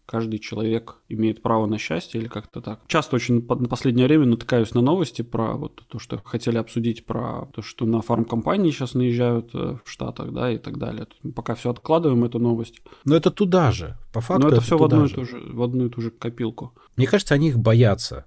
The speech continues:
Speaker 2: Они в какой-то момент поняли, что они, э, сотворяют монстра так или иначе, ну, своими руками или руками клиентов, там, не знаю, бизнеса и так далее. И они просто испугались того, что происходит, слишком большое, потому что в какой-то момент эти корпорации, мы сегодня же к этому еще вернемся,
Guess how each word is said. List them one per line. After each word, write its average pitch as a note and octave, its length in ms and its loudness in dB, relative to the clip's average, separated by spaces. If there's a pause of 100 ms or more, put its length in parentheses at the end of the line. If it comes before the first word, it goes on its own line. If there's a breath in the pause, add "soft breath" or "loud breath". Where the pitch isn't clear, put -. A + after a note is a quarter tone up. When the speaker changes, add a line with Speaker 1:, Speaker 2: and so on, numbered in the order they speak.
Speaker 2:
Они B2+ 280 6
в A#2 80 0
какой-то B2 320 4
момент A2+ 280 6
поняли, F3 340 4
что A2+ 240 0
они, G#2+ 500 4
э, - 180 -12
сотворяют A2+ 760 4
монстра D3+ 500 2
так G2+ 260 0
или G#2 220 4
иначе, F#2+ 440 0
ну, A#2+ 240 4
своими A#2+ 500 4
руками G2 480 4
или F2 140 -2
руками F#2 520 0 (120)
клиентов, A#2 720 2
там, F#2 640 -4
не G2 60 -4
знаю, F2+ 260 -2
бизнеса F#2 580 0
и E2 40 -6
так E2+ 180 -4
далее. E2+ 280 -2 (400 loud breath)
И G#2 60 2
они G2+ 200 4
просто B2 240 0
испугались A#2+ 540 2
того, G#2+ 180 2
что - 160 -4
происходит, G2+ 640 -4 (260)
слишком A#2+ 460 2
большое, G2+ 440 2
потому - 260 0
что A#2 120 0
в - 60 -4
какой-то A#2 320 2
момент D#3+ 300 2
эти G#2+ 160 -2
корпорации, G#2+ 560 -2
мы G2 100 2
сегодня A#2 240 4
же A2+ 100 2
к - 40 -2
этому G#2 220 0
еще A2 180 -2
вернемся, A2+ 520 0